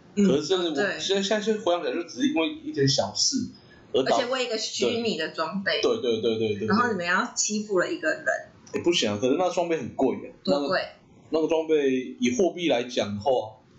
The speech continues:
Speaker 2: 那时候有好几千万了。那时候，那时候R-，R O就新传说的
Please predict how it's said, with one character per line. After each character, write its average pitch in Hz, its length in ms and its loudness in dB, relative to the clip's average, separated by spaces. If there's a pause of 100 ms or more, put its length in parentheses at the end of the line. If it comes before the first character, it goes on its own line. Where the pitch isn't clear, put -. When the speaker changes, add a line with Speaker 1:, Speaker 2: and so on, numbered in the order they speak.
(480)
Speaker 2:
那 160 100 0
时 170 60 0
候 175 180 4
有 143 120 0
好 139 240 -2
几 117 160 -6
千 139 280 0
万 135 200 2
了。 110 100 -6
那 165 60 2
时 175 80 0
候， 175 340 -2
那 185 160 2
时 185 60 0
候 190 80 4
R-，R 131 580 2
O 143 180 2
就 151 60 -4
新 160 220 -4
传 131 200 -2
说 139 200 4
的 123 80 6